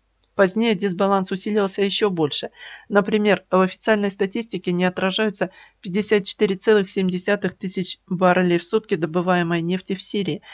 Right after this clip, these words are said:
месторождение которой находится под контролем армии С Ш А. Никто не может точно назвать фактический объём экспорта, находящегося под санкциями Ирана. Считается, что добыча там упала до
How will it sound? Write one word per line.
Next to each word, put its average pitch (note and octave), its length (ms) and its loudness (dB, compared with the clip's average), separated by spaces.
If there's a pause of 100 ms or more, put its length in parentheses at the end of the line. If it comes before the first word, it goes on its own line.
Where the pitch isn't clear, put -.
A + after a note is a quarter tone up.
(200)
месторождение G3 680 2
которой G3+ 360 0
находится F#3 420 0
под - 160 -12
контролем F3+ 540 0
армии F3 260 -2
С - 180 -8
Ш F3+ 180 0
А. - 80 -2 (300)
Никто G3+ 340 0
не A#3 120 0
может A3 300 -2
точно G#3+ 260 2
назвать F#3+ 400 0
фактический F#3 640 -4
объём F3+ 320 0
экспорта, G3 420 -6
находящегося F#3 760 -2
под F3 220 -4
санкциями F3+ 640 -2
Ирана. F#3+ 380 0 (360)
Считается, A3 500 2
что G#3 160 -4
добыча G3+ 400 0
там F#3+ 220 0
упала F#3 340 2
до F#3+ 280 0